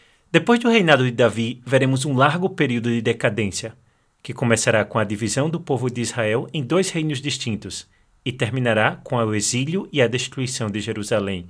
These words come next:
por obra do Império Babilônico, no ano quinhentos e oitenta e sete antes de Cristo.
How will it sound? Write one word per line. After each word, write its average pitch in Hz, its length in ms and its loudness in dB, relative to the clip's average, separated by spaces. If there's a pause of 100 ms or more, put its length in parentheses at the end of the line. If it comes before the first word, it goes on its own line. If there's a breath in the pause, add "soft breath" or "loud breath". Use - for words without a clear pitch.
(480 soft breath)
por 139 120 4
obra 151 220 4
do 160 100 -2
Império 135 360 0
Babilônico, 113 760 0
no 123 220 -2
ano 104 240 -2
quinhentos 123 500 -4
e 131 40 0
oitenta 120 340 -4
e 104 60 -6
sete 95 520 -8
antes 104 360 -6
de 101 100 -8
Cristo. - 460 -12